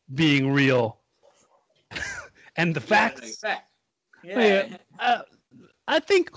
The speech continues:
Speaker 1: which one of us is idi-, an idiot out of the two of us?
Speaker 2: Yeah, yeah. Oh, that's funny.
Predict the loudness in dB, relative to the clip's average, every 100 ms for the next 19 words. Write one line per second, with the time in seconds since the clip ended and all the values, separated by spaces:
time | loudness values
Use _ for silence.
0 | 0 2 4 4 4 4 4 2 0 0
1 | 0 4 4 4 6 6 8 6 4 -2
2 | 2 2 4 2 4 6 8 6 2 -10
3 | -14 _ _ _ _ -8 -8 -6 -8 -8
4 | -10 -12 -18 _ -20 -20 -20 -20 -20 -20
5 | _ _ _ _ _ -16 -14 -14 -16 -18
6 | -18 -16 -18